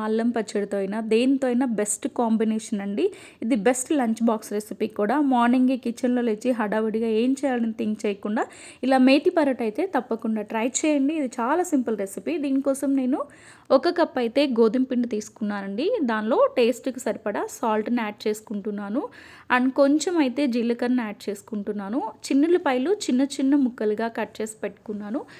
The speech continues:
దాన్ని కూడా యాడ్ చేసుకుంటున్నాను. అల్లం అయితే తురిమి పెట్టుకున్నానండి, అంటే గ్రేట్ చేసి.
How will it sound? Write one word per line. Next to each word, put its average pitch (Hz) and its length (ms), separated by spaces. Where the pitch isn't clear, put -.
దాన్ని 220 260
కూడా 226 260
యాడ్ 240 220
చేసుకుంటున్నాను. 208 640
అల్లం 254 340
అయితే 277 280
తురిమి 330 320
పెట్టుకున్నానండి, 220 920
అంటే 240 240
గ్రేట్ 214 360
చేసి. 208 360